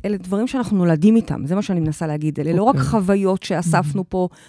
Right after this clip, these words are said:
Speaker 1: או טראומות שקרו לנו פה במהלך החיים שיחסית יותר קל, אה, לנקות ולשנות אותם. את מדברת פה על מנגנונים ממש שבאו טבועים ב-D N A, נכון?
Speaker 2: נכון,
Speaker 1: על זה את
Speaker 2: כן,
Speaker 1: מדברת, זאת
Speaker 2: כן,
Speaker 1: השאלה, זאת מהות
Speaker 2: כן.
Speaker 1: השאלה.
Speaker 2: מהמם.
Speaker 1: ואני חושבת שאת ההוכחה לכך שגם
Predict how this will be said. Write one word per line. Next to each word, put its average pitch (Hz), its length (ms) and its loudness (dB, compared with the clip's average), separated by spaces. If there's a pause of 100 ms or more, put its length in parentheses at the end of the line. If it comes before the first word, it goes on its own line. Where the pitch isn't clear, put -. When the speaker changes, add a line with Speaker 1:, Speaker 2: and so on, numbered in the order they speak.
(140)
Speaker 1:
או - 60 2
טראומות 208 460 2
שקרו 196 280 -2
לנו 190 200 0
פה 196 120 0
במהלך 180 460 -4
החיים 180 280 -6
שיחסית - 1000 -8
יותר 180 200 -2
קל, 185 140 -2
אה, 175 400 2
לנקות 170 520 -2
ולשנות 170 380 -2
אותם. 175 260 -2 (540)
את 160 80 -8
מדברת 196 320 2
פה 220 140 2
על 185 60 4
מנגנונים 185 600 4
ממש 269 320 4
שבאו 294 320 2
טבועים 311 380 2 (240)
ב-D 262 120 4
N 349 180 6
A, 370 40 2 (220)
נכון? 214 200 2
Speaker 2:
נכון, 294 120 -2
Speaker 1:
על 226 60 -2
זה 247 140 0
את 294 60 -4
Speaker 2:
כן, - 80 2
Speaker 1:
מדברת, 311 320 4
זאת 220 100 -2
Speaker 2:
כן, - 60 -4
Speaker 1:
השאלה, 311 340 0
זאת 240 180 -4
מהות 294 180 4
Speaker 2:
כן. 320 60 2
Speaker 1:
השאלה. 311 320 -2 (140)
Speaker 2:
מהמם. 185 220 2 (280)
Speaker 1:
ואני 196 100 -4
חושבת 311 180 -6
שאת 294 200 0
ההוכחה 302 360 -2
לכך 302 240 -10
שגם 233 580 2